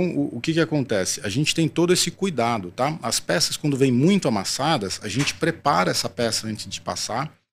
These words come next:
a gente hidrata, a gente deixa ela descansando de trinta a sessenta minutos, pra aí, a, aí sim a gente vai executar o serviço propriamente.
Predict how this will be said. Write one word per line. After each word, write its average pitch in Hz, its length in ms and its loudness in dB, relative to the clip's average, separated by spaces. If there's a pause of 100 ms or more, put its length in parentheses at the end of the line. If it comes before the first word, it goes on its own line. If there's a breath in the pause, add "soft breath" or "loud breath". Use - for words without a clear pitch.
(180)
a 95 60 -6
gente 120 340 0
hidrata, 120 480 2
a 113 40 -4
gente 123 260 -2
deixa 147 320 2
ela 147 100 2
descansando 131 680 0
de 107 80 -6
trinta 185 580 0 (260)
a 120 60 -2
sessenta 175 640 2
minutos, 131 480 0
pra 160 240 0
aí, 156 560 -2 (100)
a, 120 220 -4
aí 143 120 0
sim 170 220 -2
a 175 80 2
gente 156 220 -2
vai 139 200 0
executar 151 480 -2
o 139 60 2
serviço 139 460 -6
propriamente. 139 680 -4